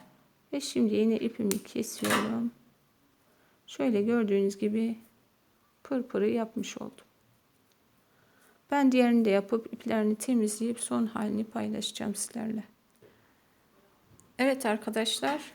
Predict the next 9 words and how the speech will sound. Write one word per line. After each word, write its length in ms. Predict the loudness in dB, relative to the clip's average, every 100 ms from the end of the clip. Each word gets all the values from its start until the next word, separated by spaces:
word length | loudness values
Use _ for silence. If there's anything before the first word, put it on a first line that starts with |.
| -20 _ _ -20 -20 -20 _ _ _ _ _ _ _ _ _ _ _ _ _ _
modelimizin 580 | -4 0 2 2 0 -2
son 280 | -2 0 0
hali 420 | 2 0 0 -2
böyle. 360 | -2 -2 -2 -4
Gördüğünüz 600 | -4 -4 -4 -6 -6 -10
gibi 220 | -10 -6
yine 200 | -4 -4
güzel 340 | -6 -8 -6
oldu. 420 | -6 -8 -8 -10